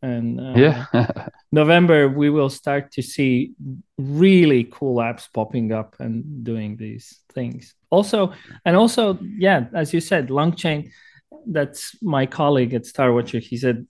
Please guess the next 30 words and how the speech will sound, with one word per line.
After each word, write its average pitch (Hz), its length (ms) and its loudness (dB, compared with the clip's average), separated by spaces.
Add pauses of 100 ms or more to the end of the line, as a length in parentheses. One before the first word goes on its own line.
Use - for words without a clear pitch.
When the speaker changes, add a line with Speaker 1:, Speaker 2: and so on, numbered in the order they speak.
(160)
Speaker 1:
essentially, 170 600 -2
that's 151 320 -4
just 147 300 -6
a - 40 -20
bunch 151 260 -4
of 135 100 -2
scripts. - 600 -6 (200)
<laughs> - 60 -8 (760)
And 127 200 0
it's 127 260 -4
Speaker 2:
It's - 160 0
a, 160 140 4
it's 165 160 2
a 165 80 6
wrapper, 131 560 2 (220)
right? 117 280 0 (100)
Speaker 1:
Yeah. 143 260 0 (840)
Speaker 2:
But 127 160 4
it's 131 160 -4
not 139 240 4
super 131 260 0
Speaker 1:
But 165 160 4
it's, - 0 -
Speaker 2:
opinionated. 110 500 0 (760)
Speaker 1:
but 156 140 0
it's 160 220 -2
really 180 300 6
useful 156 640 0
one. 113 360 -8
<laughs> - 40 -16